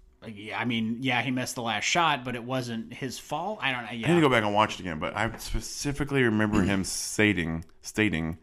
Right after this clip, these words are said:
Speaker 2: that they went on to lose in overtime, even after he, so I'm like, "So wait, that doesn't really make sense."
Speaker 1: Yeah,
Speaker 2: but
Speaker 1: it's, it doesn't, it doesn't jive.
Speaker 2: It don't. It don't jive at all.
Speaker 1: But Gordon also tells Charlie that he plans to step aside for the rest of the year.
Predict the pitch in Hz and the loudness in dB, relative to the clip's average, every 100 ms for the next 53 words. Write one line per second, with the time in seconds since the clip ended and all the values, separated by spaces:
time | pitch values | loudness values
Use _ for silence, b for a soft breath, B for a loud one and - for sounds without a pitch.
0 | B B B B _ 92 - 92 95 101 | B B B B _ -2 0 2 4 6
1 | 98 92 85 95 101 92 76 90 90 85 | 6 4 2 2 2 2 0 0 0 -2
2 | 69 67 60 90 90 90 85 85 - 95 | -2 -2 -4 -6 -2 -2 -2 -4 -4 -4
3 | 92 87 - - 95 85 67 80 - - | 0 0 -2 -8 -4 -4 -4 -6 -6 -10
4 | 90 92 90 - - 90 87 71 69 - | -8 -8 -8 -12 -8 -2 -2 -2 -6 -8
5 | 65 107 101 92 95 - 131 123 135 117 | -10 -8 -6 -6 -8 -12 -12 -8 -6 -6
6 | 113 139 139 117 101 85 87 - _ _ | -10 -8 -8 -6 -8 -10 -12 -18 _ _
7 | 139 113 78 50 - _ _ 135 104 85 | -2 0 0 -4 -10 _ _ -2 -2 -6
8 | - 107 101 95 - - - B B B | -6 -6 -6 -8 -6 -8 -10 B B B
9 | B - 156 165 156 170 170 160 156 156 | B -8 -2 0 2 4 4 2 0 -4
10 | 156 147 - 151 143 139 135 135 139 131 | -4 -4 -2 0 0 0 -4 -4 -4 -4
11 | 131 - 139 - - 131 120 131 123 120 | -6 -6 -6 -6 -6 -4 -4 -4 -4 -4
12 | - 123 120 131 | -4 -4 -2 -4